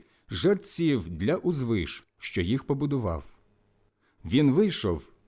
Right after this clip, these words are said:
до жертовника, який спорудив у Бетелі п'ятнадцятого дня восьмого місяця, що його по своїй волі призначив, і встановив свято для синів Ізраїля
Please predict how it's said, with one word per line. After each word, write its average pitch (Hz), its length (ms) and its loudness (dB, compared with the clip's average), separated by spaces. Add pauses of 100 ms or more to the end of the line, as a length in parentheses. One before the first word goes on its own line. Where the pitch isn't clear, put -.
(120)
до 78 180 0
жертовника, 95 840 0 (340)
який 123 320 2
спорудив 165 640 2
у 131 80 0
Бетелі 151 580 0 (300)
п'ятнадцятого 127 760 0
дня 139 400 0 (200)
восьмого 92 540 0
місяця, 147 640 0 (260)
що - 220 0
його 160 300 4
по 170 120 -2
своїй 156 400 0
волі 151 360 2
призначив, 127 880 -2 (520)
і 147 120 2
встановив 123 880 2 (260)
свято 120 760 -2 (220)
для 113 220 -2
синів 104 480 0
Ізраїля 107 760 -2